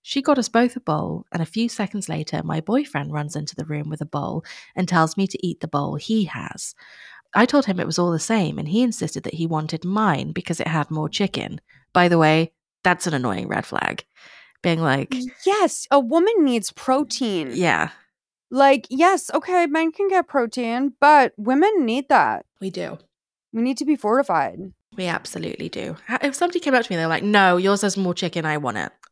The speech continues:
Speaker 1: I would be like, "Well, then fuck off."
Speaker 2: Yeah.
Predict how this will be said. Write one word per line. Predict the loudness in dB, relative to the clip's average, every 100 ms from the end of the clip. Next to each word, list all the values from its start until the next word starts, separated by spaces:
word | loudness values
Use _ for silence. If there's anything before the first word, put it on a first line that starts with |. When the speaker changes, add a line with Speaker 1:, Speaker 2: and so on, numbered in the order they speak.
| _
Speaker 1:
I | -4 -4
would | -4
be | -4
like, | -2 -2 -4 -18 _ _ -10
"Well, | -6
then | -4 -6
fuck | -6 -6 -2
off." | -2 -2 -8 -20 _ _ _ _ _ _ _ _ _ -18 -14 -10 -2
Speaker 2:
Yeah. | 0 0